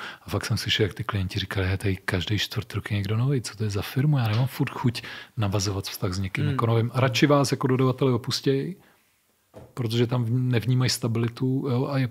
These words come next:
Speaker 1: to pro ně otravný furt jako se seznamovat s nějakým, jo, oni mi vždycky někam pozvou a já už nepotřebuju, já potřebuji jednoho stabilního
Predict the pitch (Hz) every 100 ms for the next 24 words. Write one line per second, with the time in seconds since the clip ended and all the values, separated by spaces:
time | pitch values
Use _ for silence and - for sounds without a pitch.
0 | - 135 113 127 127 120 135 123 113 -
1 | 113 101 117 110 113 - 110 - 101 110
2 | 110 110 110 - 110 92 113 104 107 110
3 | 110 110 104 101 - 110 104 110 - 95
4 | 98 107 110 101 - - - _ - 107
5 | 110 117 - 117 - - 120 104 101 -
6 | - - 117 104 104 113 - 104 104 104
7 | 107 110 113 110